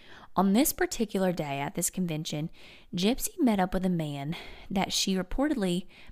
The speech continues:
met online, and the two had agreed to meet up at this place. When they were there, Gypsy somehow managed to get away from her mother,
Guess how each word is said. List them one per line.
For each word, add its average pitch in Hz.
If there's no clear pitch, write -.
met 160
online, 147
and 180
the 170
two 202
had 226
agreed 175
to 175
meet 160
up -
at 147
this -
place. -
When 190
they 175
were 247
there, 190
Gypsy 185
somehow 262
managed 214
to 185
get 185
away 170
from 190
her 208
mother, 180